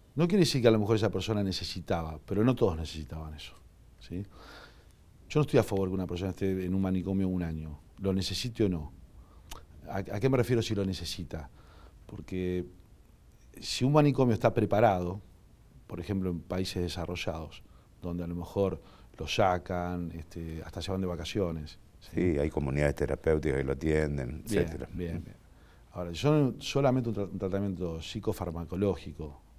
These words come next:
Speaker 1: o, o, o, o no, no ayuda, este, y el paciente se deteriora. Entonces, e-, esta ley lo que hizo es decir, bueno, saquémoslo de los manicomios, ¿sí? Este, eh, a-, eh,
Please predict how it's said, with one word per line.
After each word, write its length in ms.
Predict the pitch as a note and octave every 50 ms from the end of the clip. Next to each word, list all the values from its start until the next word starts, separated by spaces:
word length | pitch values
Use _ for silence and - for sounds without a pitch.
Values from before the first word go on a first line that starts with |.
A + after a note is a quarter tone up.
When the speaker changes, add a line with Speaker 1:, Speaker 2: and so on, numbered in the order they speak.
| - -
Speaker 1:
o, 40 | - - - -
o, 260 | - - - - G2 -
o, 480 | - - - - - - - - - -
o 80 | - - - - - - - - - - - - - - - - - - - - - - - - - - - - - - - - -
no, 340 | - F#2+ G2 G2+ G2+ G2+ G2
no 140 | G#2+ A2 A2
ayuda, 440 | G2+ - - F#2 E2 D#2+ D#2 - - - - - - - -
este, 560 | E2 D#2+ - - - D#2+ D#2+ D#2+ D#2 - -
y 80 | F#2 F#2+
el 80 | F#2
paciente 380 | F2 - E2+ - A#2+ G#2+ G2+ G2+
se 140 | - - F#2
deteriora. 520 | E2+ D#2+ - F2+ E2 E2+ D#2+ D#2 - - - - - - - - - - - - - - -
Entonces, 320 | - A2 F#2 - A2 A2 A2 A2 A2 -
e-, 40 | -
esta 220 | G#2+ - - A#2 A2
ley 180 | A#2 B2 B2+
lo 160 | B2 A#2 A2
que 100 | F#2+ G2+ G#2+
hizo 300 | A2+ A2+ - - A#2 G#2+
es 140 | G#2 G2+ F#2+
decir, 260 | F2+ D#2+ - G2 F2+
bueno, 280 | F2+ E2+ D#2+ D#2+ D2 - - - - - - - - - - - - -
saquémoslo 640 | - - - - F#2+ - - A2+ B2 B2+ A#2+ A2+ A2+ G#2+
de 60 | G#2
los 100 | G2 F2+
manicomios, 720 | F2+ G2+ G2+ G2+ F#2+ A#2 A#2 A2+ A2 A2+ A2+ A#2+ - - - - - -
¿sí? 320 | - - - E2+ E2+ G2 A2 - - - - - - - - - - -
Este, 800 | D#2+ D#2+ - - - F2 E2 E2 E2 D#2+ D#2+ D#2 - - E2+ F2+
eh, 80 | F2 -
a-, 120 | - F2 - -
eh, 460 | F#2+ G2 F#2 F#2 F#2 E2+ - -